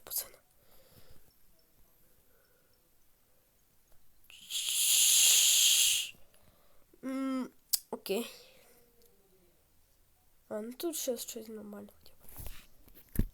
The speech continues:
Ну, не так, як тільки що, конечно, ми пацана бачили. Ну, конечно.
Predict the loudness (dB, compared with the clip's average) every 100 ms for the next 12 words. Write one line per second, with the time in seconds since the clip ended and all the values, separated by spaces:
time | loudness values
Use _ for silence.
0 | -12 -20 _ -20 -12 -4 0 2 2 2
1 | 0 -2 -10 -10 -10 -8 -10 -10 -14 -12
2 | -12 -12 -10 -6 -6 -8 -12 -18 -20 _
3 | -20 _ -20 -20 -20 -20 -20 -20 -20 0
4 | 0 0 -4 -6 -8